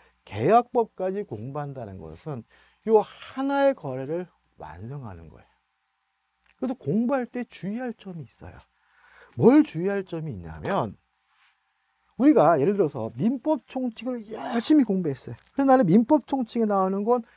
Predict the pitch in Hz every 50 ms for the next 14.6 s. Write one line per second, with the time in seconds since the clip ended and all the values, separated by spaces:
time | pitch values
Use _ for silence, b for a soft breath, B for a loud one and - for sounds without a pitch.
0 | b b b - - - 220 247 277 269 - - 254 - _ - 180 151 139 -
1 | - 160 123 110 _ _ _ _ _ _ - 311 262 277 320 349 311 262 - -
2 | 131 147 196 202 135 92 - _ _ _ _ _ _ _ _ _ _ _ - -
3 | - - - _ _ - - - - 233 240 233 240 233 226 226 214 196 165 160
4 | 160 160 160 175 202 233 233 214 - _ _ - 151 175 202 226 240 247 208 208
5 | 226 220 208 190 170 175 185 175 - 107 98 101 101 92 87 80 - - _ _
6 | _ _ _ _ _ _ _ _ _ _ _ _ _ _ _ _ _ _ _ -
7 | 311 302 294 220 131 143 185 165 - 294 285 233 220 233 220 147 117 - b b
8 | b b b b b b b b _ _ - - - 214 254 262 294 311 320 247
9 | 269 247 240 262 254 247 226 131 127 131 151 175 190 175 156 156 208 202 143 123
10 | 123 _ _ _ - 339 339 - _ - 277 262 254 214 262 233 - _ _ -
11 | - - - 214 220 202 165 123 92 87 - _ _ _ _ _ _ _ _ _
12 | _ _ - 339 262 - _ 285 285 277 262 285 269 - - - - 170 180 190
13 | 214 214 214 208 202 214 233 240 233 226 - - - - 302 302 302 294 294 285
14 | 277 233 220 208 196 196 196 190 220 220 226 -